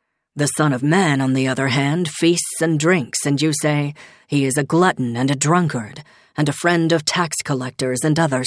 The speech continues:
sinners.' But wisdom is shown to be right by the lives of those who follow it." I had heard of this John who baptized, to some a wild man, to others a saint. To the religious men I have known he was the former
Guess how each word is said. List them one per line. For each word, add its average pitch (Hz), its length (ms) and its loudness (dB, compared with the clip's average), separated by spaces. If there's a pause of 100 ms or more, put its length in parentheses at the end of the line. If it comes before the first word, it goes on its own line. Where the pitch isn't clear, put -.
sinners.' 123 460 -6 (680)
But 147 160 -2
wisdom 139 540 0
is 127 80 -2
shown 143 420 2
to 143 100 0
be 151 140 2
right 143 540 -2
by 147 100 2
the 147 140 0
lives 151 500 0
of 143 120 -4
those 147 320 0
who 165 120 2
follow 120 460 -2
it." - 320 -12 (760)
I 180 60 -2
had 170 180 -2
heard 196 340 0
of 160 120 -2
this 170 160 -2 (120)
John 165 480 0
who 165 120 2
baptized, 156 880 -2 (340)
to 190 180 0
some 196 240 4
a 165 60 4
wild 160 480 2
man, 151 340 0
to 165 160 2
others 156 380 -2
a 143 40 -2
saint. 160 600 -4 (580)
To - 100 -2
the 147 140 0
religious 151 500 0
men 151 280 0
I 147 100 2
have 151 140 0
known 156 340 0
he 170 160 -2
was 143 160 -2
the 139 100 -4
former 156 640 -4